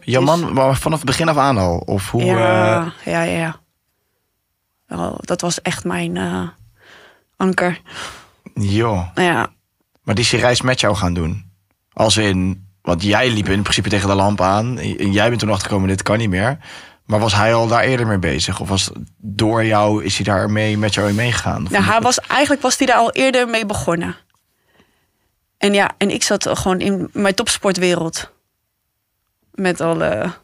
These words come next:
Speaker 2: daar was ik gewoon druk mee en mijn carrière stond gewoon op één. Ik moet gewoon de beste worden en zijn. En, eh, ja, totdat, eh, boom. Ja, dus, eh, daar heb ik echt wel heel veel steun aan gehad. En ook aan mijn familie. En, eh,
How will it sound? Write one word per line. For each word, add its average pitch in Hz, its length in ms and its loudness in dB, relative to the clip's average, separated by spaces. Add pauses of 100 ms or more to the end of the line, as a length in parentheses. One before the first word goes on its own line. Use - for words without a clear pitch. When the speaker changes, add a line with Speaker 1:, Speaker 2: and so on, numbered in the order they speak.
(220)
Speaker 2:
daar - 140 -2
was 180 160 2
ik 190 60 -6
gewoon 175 160 -2
druk 185 200 -2
mee 180 180 2
en 175 80 0
mijn 175 120 -2
carrière 175 340 0
stond 180 180 -2
gewoon - 160 -4
op 170 120 -6
één. 175 340 -2 (440)
Ik - 140 -12
moet 175 100 -6
gewoon 175 200 -4
de 175 60 -4
beste - 200 -4
worden 175 500 -4
en 180 120 -4
zijn. 170 340 -4
En, 175 200 -10
eh, - 160 -14 (1300)
ja, - 140 -4
totdat, 165 440 -4
eh, 170 180 -2 (180)
boom. 190 540 -2 (1000)
Ja, 185 220 -4 (420)
dus, - 380 -6
eh, 165 180 -6
daar 175 120 0
heb 180 100 0
ik 180 100 -4
echt - 200 -4
wel 180 80 -2
heel 185 140 0
veel 190 120 -6
steun 196 260 0
aan 190 120 0
gehad. 196 380 -6 (1400)
En 180 280 2
ook 151 160 -2
aan 170 140 0
mijn 160 120 0
familie. 185 540 0 (220)
En, 165 340 -4
eh, - 320 -6